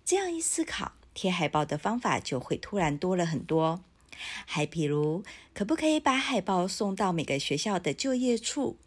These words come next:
是不是能查一下相关专业的课表，能够在教室旁边贴海报？你看，一个原本看起来很简单的工作，在思考上为什么之后，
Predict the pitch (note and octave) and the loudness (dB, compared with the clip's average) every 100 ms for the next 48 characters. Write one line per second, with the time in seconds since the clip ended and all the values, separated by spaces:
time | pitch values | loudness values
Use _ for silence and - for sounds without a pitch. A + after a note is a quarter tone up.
0 | - - - - - - F#4+ F4+ D#4 E4+ | -20 -20 -20 -20 -12 0 2 4 4 4
1 | C4+ G3+ G3+ D3+ D#3 E3+ F3+ F3+ F3+ F3+ | 2 2 -2 -2 0 0 0 0 -2 -2
2 | F#3 F#3+ G#3+ A#3 C4 A3 D#3+ - - - | -4 -2 -2 0 2 2 0 -2 -14 -4
3 | D4 A3+ - - - _ - D#3 D#3 D#3+ | 0 0 2 -2 -2 _ -6 -4 0 -2
4 | - D3 - A#3+ G3+ - D#3 - C3+ D3+ | 0 0 0 -2 0 0 -2 -4 -2 -2
5 | D3+ - A#3+ - - C#3+ - - _ - | -2 -2 -2 -2 -2 -4 -4 -10 _ -20
6 | - - - - - C#3+ C3 F#3 D#3 B2+ | -20 -16 -16 -16 -8 -4 -2 2 2 0
7 | - - - G3 G#3 C#4+ A#3+ A#3+ C#4+ A#3 | -8 -18 -16 -4 0 4 4 4 2 0
8 | F3 A#3+ G#3+ G#3 E3 E3+ E3+ B3+ G#3+ F3+ | 0 0 2 2 2 2 0 0 0 0
9 | D#3+ D#3+ E3+ F#3+ G3+ A#3+ - - - F3 | 0 -2 -2 -2 0 -2 -2 -8 -6 0
10 | D#3+ - E3 E3+ E3 D#3 - D3 G3 - | 0 0 -2 -2 -2 0 0 0 0 0
11 | E4 C#4+ - - - - E3 E3 G3+ D3 | 0 2 0 -2 -4 -2 -2 0 0 0